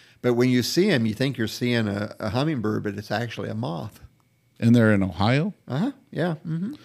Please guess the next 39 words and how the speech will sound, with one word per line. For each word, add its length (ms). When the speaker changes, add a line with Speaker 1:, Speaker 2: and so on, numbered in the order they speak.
Speaker 1:
Yeah, 180
I 140
saw 260
one 220
not 180
too 140
long 220
ago. 280
I 80
seen 220
'em 80
this 100
summer. 460
Speaker 2:
Did 160
not 220
realize 400
that. 180
Speaker 1:
Yeah. 240
The, 140
so 380
the 100
hummingbird, 800
especially 580
the 100
ruby-throated 1040
one 260
that 180
we 120
see 220
most 260
often, 460
it, 320
its 160
beak 320
is 160
long 380
and 100
it 80
kinda, 380